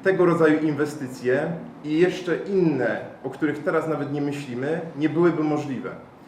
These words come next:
W potencjalnej pracy jako parlamentarzysta będę skupiał się na rozwoju miejsc pracy w regionie,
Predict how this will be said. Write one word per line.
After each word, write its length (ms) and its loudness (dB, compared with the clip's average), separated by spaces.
W 80 -20
potencjalnej 540 0
pracy 320 0
jako 180 -2
parlamentarzysta 640 -2
będę 240 -2
skupiał 300 -4
się 120 -6
na 120 0
rozwoju 440 0
miejsc 300 -2
pracy 320 -2
w 40 -6
regionie, 460 -2